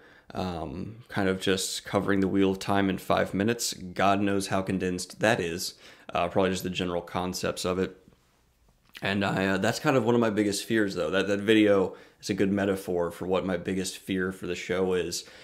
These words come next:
There is so much to cover in The Wheel of Time. There is such a huge world built here. I would cl-, I would say much bigger than the world created in Game of Thrones in terms of locations and peoples.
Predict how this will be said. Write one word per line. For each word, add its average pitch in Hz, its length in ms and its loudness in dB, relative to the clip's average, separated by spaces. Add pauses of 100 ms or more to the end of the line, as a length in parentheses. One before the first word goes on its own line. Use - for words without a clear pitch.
(140)
There 107 240 6
is 95 360 0 (180)
so 110 840 4
much - 640 -2 (140)
to 95 120 -10
cover 80 720 -8
in 90 140 -6
The 82 80 -8
Wheel 80 200 -12
of - 120 -18
Time. 65 260 -14
There 92 160 0
is 92 220 -2 (280)
such - 300 2
a 107 140 2
huge 120 920 2 (220)
world 98 720 4 (100)
built 95 300 -2
here. 80 320 -10
I 98 80 2
would 101 300 -2
cl-, 110 200 0
I 107 120 2
would 110 180 2
say 120 240 4
much 110 540 2
bigger 123 320 4
than 113 140 4
the 107 80 4
world 104 360 4
created 101 300 0
in 98 80 -2
Game 95 200 -2
of 92 140 -8
Thrones 98 400 0
in 90 80 -6
terms 87 260 -6
of 82 120 -12
locations 98 640 -2
and 80 120 -10
peoples. 95 560 -4